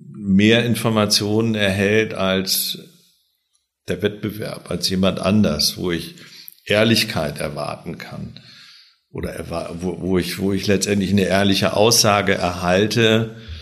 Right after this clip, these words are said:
Und, äh, das ist heute in der Geschäftswelt, glaube ich, ein ganz wichtiger Punkt, Menschen zu haben, wo man Dinge hinterfragen kann, wo man auch mal was einhängen kann, wenn was nicht richtig läuft, wo ich die Möglichkeit habe,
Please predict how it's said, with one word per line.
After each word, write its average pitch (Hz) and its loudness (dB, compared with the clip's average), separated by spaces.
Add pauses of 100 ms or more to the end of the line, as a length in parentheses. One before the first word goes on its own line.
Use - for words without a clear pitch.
(360)
Und, 98 0
äh, 90 4 (200)
das - -2
ist - -4
heute 98 0
in 87 -2
der 90 0
Geschäftswelt, 101 -2
glaube 92 -2
ich, 90 -10
ein 92 -6
ganz 92 -2
wichtiger 95 -6
Punkt, 87 -8 (440)
Menschen 92 0
zu 95 -4
haben, 92 2
wo 98 -2
man 92 0
Dinge 95 2
hinterfragen 104 2
kann, 95 0
wo 92 -2
man 92 -2
auch - -8 (400)
mal 90 2
was 92 0
einhängen 104 2
kann, 95 0
wenn 92 0
was 90 0
nicht 92 -2
richtig 107 -2
läuft, 90 2 (720)
wo 107 -4
ich 95 -2
die 95 0
Möglichkeit 92 0
habe, 87 2